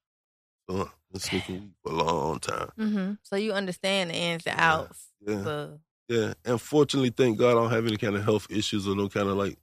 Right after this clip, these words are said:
Speaker 2: Of course.
Speaker 1: no diabetes, high blood pressure, none of that kind of stuff. None of
Speaker 2: Right.
Speaker 1: the health issues.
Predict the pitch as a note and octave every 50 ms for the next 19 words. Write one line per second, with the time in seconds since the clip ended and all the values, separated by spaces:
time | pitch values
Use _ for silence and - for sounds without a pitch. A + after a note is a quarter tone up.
0 | - E3 - - - - - D3+ D3+ C#3+ C#3+ D3+ E3+ - G#2+ G#2 G2 E2+ F#2+ F#2
1 | F#2+ F#2+ F#2+ F2+ G2 F#2+ G2 G2 F#2+ F2+ - - F#2 F#2+ F2+ F2+ F#2+ F#2+ F2+ D#2+
2 | E2+ F#2 G#2 G2 - - F#2+ F#2 F#2 F#2 F2 F#2+ G#2 G2 G2+ G2 F#2 G2 F2+ -
3 | - G2+ F#2+ F#2 F2+ - - G2+ G2+ F#2 - - _ _ _ G2+ G2 F#2+ G2 F2+
4 | - - _ _ _ _ _ _ _ _ _ - F#2+ F#2 - - F2 F#2+ - -
5 | G2 G2 G2 F2+ -